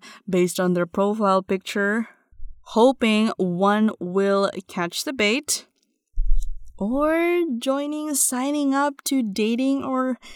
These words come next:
matchmaking apps, perhaps.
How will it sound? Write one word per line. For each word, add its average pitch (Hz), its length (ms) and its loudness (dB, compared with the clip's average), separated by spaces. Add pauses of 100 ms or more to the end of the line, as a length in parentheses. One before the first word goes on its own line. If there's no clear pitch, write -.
(280)
matchmaking 262 760 0
apps, - 680 -6 (120)
perhaps. 311 960 -8